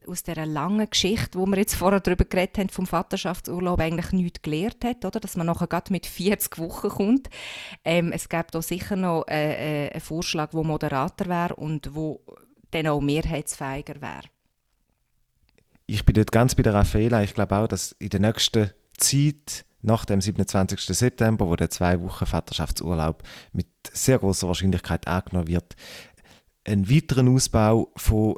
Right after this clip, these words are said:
Speaker 2: dieser Elternzeit oder vom Vaterschaftsurlaub seitens von der Wirtschaft nicht mehr den gleichen, äh, Sukkurs hätte. Man sieht ja jetzt, wie irgendwie, äh, Wirtschaftsdachverbände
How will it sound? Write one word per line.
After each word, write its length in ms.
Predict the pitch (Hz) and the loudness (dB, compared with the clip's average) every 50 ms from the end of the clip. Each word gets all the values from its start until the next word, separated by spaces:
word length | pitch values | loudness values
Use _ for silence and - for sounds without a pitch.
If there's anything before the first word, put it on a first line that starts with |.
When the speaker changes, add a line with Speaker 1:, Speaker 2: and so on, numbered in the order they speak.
| - - | -2 -2
Speaker 2:
dieser 240 | 95 92 87 90 - | 0 0 0 0 0
Elternzeit 760 | 101 123 117 - - 107 107 - - - 110 110 110 - - | 0 0 -2 0 0 -2 0 0 0 2 2 2 2 0 -2
oder 140 | - - - | -6 -4 -2
vom 160 | - 80 - | -2 -2 0
Vaterschaftsurlaub 960 | - 95 104 - - - - 101 - - - - 95 95 92 87 87 85 - - - - - - - _ - _ _ _ _ _ _ _ - _ | 0 0 0 -2 -4 -4 -4 -4 -4 -6 -6 -2 0 0 2 2 0 -2 -4 -10 -18 -20 -20 -20 -20 _ -20 _ _ _ _ _ _ _ -16 _
seitens 460 | - - - 123 117 - 107 104 - | -6 -2 -2 -2 0 0 0 2 2
von 120 | - 98 | 2 4
der 120 | 95 95 85 | 4 2 4
Wirtschaft 560 | 110 131 - - - 120 104 - - - - - | 4 4 4 4 2 2 2 2 -2 -8 -8 0
nicht 240 | - 113 117 123 123 | 4 8 8 8 8
mehr 140 | 127 123 107 | 8 8 6
den 100 | 104 101 | 6 4
gleichen, 520 | 104 104 107 107 104 - 110 101 95 - - | 4 2 2 2 2 0 0 0 0 0 -2
äh, 180 | - 92 87 | -4 -2 -2
Sukkurs 640 | - - 104 - - - - 110 104 98 - - - | -2 -2 -2 2 2 4 4 6 4 2 2 0 0
hätte. 380 | - 82 - - _ - 71 - - - - - - - | -2 -2 -4 -4 _ -14 -14 -14 -14 -20 -20 -20 -6 -2
Man 180 | 85 92 90 - - | 0 0 0 -2 -4
sieht 280 | - - 104 98 - | 0 0 0 2 4
ja 60 | 92 90 | 2 4
jetzt, 340 | 92 101 101 - - - | 4 4 4 2 -2 0
wie 120 | 95 95 90 | 2 2 2
irgendwie, 400 | 90 87 95 87 76 87 87 85 | 2 2 2 0 0 0 2 2
äh, 240 | 85 82 82 82 - - - - 80 82 78 | 2 2 0 0 -2 -6 -8 -8 -8 -2 0
Wirtschaftsdachverbände 1160 | 110 117 - - 107 - - - - 107 104 - - - 95 - 90 90 90 92 92 - | 0 0 2 2 2 0 0 0 2 0 0 0 -2 -4 -2 0 2 2 4 2 2 0